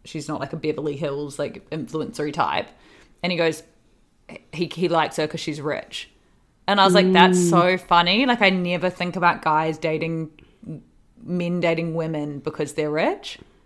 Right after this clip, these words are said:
Speaker 2: Mm-hmm.
Speaker 1: And then that's, like, an example of just a normal everyday friend of mine who's dating a girl, who's, like, more interested in a girl, in a woman because she's rich. And then, like, with Timothy and Kylie, I'm like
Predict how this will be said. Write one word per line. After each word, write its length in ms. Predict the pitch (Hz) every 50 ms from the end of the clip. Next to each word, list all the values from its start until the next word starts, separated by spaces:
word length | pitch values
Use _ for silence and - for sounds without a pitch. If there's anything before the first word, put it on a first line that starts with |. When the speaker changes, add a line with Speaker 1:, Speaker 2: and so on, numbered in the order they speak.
| _ _ _ _ _ _ -
Speaker 2:
Mm-hmm. 580 | 196 190 185 175 180 190 175 165 147 151 151 147 - _ _ _ _ _ _ _ _ _ _ _ _ -
Speaker 1:
And 200 | 170 175 175 170
then 160 | 170 165 165
that's, 280 | 165 165 151 - - -
like, 140 | 180 - 185
an 80 | 156 - - -
example 600 | - 165 170 170 175 165 170 165 156 170 160 156
of 120 | - 151 147
just 160 | 160 156 -
a 40 | 175
normal 360 | 165 160 156 160 156 156 -
everyday 480 | 131 160 - 160 156 151 151 151 151 147 - _ -
friend 600 | - - - 165 147 156 147 151 175 208 220 - - _ _ _ _ _ -
of 120 | 170 160
mine 420 | 165 165 156 151 143 143 160 165 180
who's 220 | 202 160 170 151 -
dating 280 | 165 151 151 151 160
a 80 | 156 151
girl, 380 | - 170 156 151 147 143 - - 147
who's, 120 | 202 -
like, 180 | 190 185 - -
more 180 | 185 180 180 -
interested 480 | 190 160 - - 170 - - 175 165 165
in 140 | 160 156
a 40 | 156
girl, 440 | 156 156 147 - 107 - - - - -
in 100 | 190 170
a 40 | 151
woman 380 | 156 151 - - 165 165 170 - _ _
because 200 | - 170 - 165
she's 300 | 160 - 160 151 147 -
rich. 480 | 151 147 - - - - - - - _ _ _ _ _ _ _ _ _ _ _ _ _ _ -
And 120 | 180 175
then, 220 | 170 156 156 160 151
like, 220 | 160 160 156 165
with 100 | 165 165
Timothy 420 | - - 165 165 165 - - 160 156
and 120 | 156 151
Kylie, 500 | - 165 147 139 131 117 101 90 - - -
I'm 120 | 143 151 147
like 360 | 151 139 131 127 - -